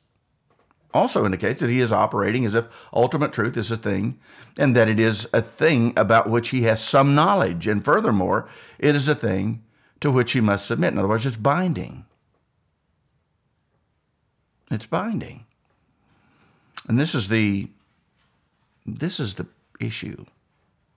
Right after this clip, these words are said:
is the binding nature of truth.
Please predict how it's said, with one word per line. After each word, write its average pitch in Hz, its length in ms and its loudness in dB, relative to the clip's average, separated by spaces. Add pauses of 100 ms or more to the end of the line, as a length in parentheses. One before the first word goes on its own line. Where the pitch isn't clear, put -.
(560)
is 110 180 -2
the 110 80 0
binding 113 600 0
nature 98 340 -4
of - 160 -14
truth. - 420 -16